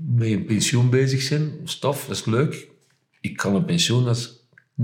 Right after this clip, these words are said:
als ik niet meer adem of als ik, als ik mijn armen niet meer kan bewegen, dan ga ik op pensioen gaan. Ehm. Kunst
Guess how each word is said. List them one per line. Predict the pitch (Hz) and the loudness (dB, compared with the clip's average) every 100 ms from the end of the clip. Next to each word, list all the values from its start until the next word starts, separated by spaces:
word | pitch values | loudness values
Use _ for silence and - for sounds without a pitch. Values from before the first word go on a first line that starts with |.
| - | -2
als | - - | -4 -4
ik | 101 | -2
niet | 120 | 0
meer | 101 95 | 0 0
adem | 92 110 120 120 | 0 2 2 0
of | 95 | -2
als | 101 | -4
ik, | - - | -6 -6
als | 104 | -4
ik | 98 | -2
mijn | 98 92 | 0 2
armen | 110 120 | 4 4
niet | 110 | 2
meer | 95 | 0
kan | 90 95 | 0 0
bewegen, | 92 87 87 87 - | 0 -2 -4 -8 -10
dan | - 107 | -2 2
ga | 120 113 | 2 2
ik | 110 - | -2 -4
op | - | -6
pensioen | 95 95 95 90 | -4 -4 -4 -6
gaan. | 85 85 - - - - - - - _ _ _ 117 | -6 -8 -10 -16 -20 -20 -20 -20 -20 _ _ _ -10
Ehm. | 95 90 87 85 _ _ _ _ _ _ _ _ _ _ _ _ _ _ _ _ _ _ _ _ _ _ _ _ _ _ _ _ _ _ _ _ _ _ _ _ _ _ _ _ _ | -8 -10 -14 -18 _ _ _ _ _ _ _ _ _ _ _ _ _ _ _ _ _ _ _ _ _ _ _ _ _ _ _ _ _ _ _ _ _ _ _ _ _ _ _ _ _
Kunst | - 156 160 - - - - | 0 2 2 0 -6 -14 -18